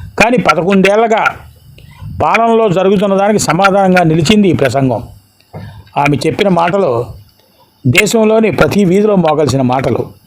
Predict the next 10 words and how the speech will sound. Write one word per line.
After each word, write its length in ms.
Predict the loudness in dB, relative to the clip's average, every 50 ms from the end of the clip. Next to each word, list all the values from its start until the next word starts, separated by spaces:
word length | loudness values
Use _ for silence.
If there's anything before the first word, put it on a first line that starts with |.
| _ _ _ _ _ _ _ -20 -20 -16 -6 -6
ముఖ్యంగా 680 | -4 -2 -2 0 0 2 2 2 0 0 -2 -4 -6 -8 -14 -20 -20 -20 _ _ _ 0
పాలకుల 420 | 0 2 0 0 0 0 0 0
చెవుల్లో 520 | 0 0 0 0 0 2 2 2 2 2
నిత్యం 460 | 0 -2 -2 -2 -2 0 2 2 2 2
మారుమోగాల్సిన 680 | 2 2 2 2 2 2 0 0 0 -2 -2 0 0
మాటలు. 580 | 0 0 0 0 -2 -2 -4 -4 -4 -8 -12 -20 _ _ _ _ _ _ _ _ -20 -20 _ _ _ -2
మోడీ 400 | -2 0 0 0 0 2 2 2
గారు 240 | 2 2 2 2 2
తన 200 | 0 0 -2 -2
బృందం 500 | 0 0 0 0 0 0 0 -2 -4 -6